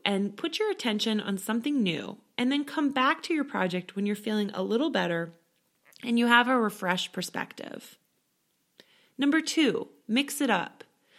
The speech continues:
If you've been staring at the same sketch for the past half hour and not making any progress, try a different creative action. So for example, instead of sketching, take a break and try writing a poem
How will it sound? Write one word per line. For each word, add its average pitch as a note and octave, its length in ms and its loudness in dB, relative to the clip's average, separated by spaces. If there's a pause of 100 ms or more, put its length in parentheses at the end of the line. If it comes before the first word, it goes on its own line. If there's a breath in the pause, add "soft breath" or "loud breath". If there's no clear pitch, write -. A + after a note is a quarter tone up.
(240 loud breath)
If A#3 160 0
you've D4 200 6
been G4 120 2
staring A3+ 440 2
at G3+ 100 -4
the F3+ 80 -6
same F#3+ 340 0
sketch F3+ 420 -6
for F3+ 120 -4
the F3 80 -4
past F#3+ 380 -4
half - 180 2
hour F3+ 420 0
and G3 160 -2
not G#3+ 220 0
making C4+ 400 -2
any G#3 240 2
progress, E3+ 720 -6 (300 loud breath)
try B3+ 220 0
a F4+ 140 2 (100)
different F#3+ 360 -2
creative E3 380 -2
action. - 540 -6 (680 loud breath)
So - 200 0
for D4 120 0
example, B3 520 0
instead C#4+ 400 0
of E4 100 0
sketching, F#3 760 0
take C#4+ 200 -2
a G4+ 60 -2
break D#3+ 420 -2
and G#3+ 140 -4
try G#3 520 2 (120)
writing B3 300 -2
a C#4 60 0
poem E3+ 600 -2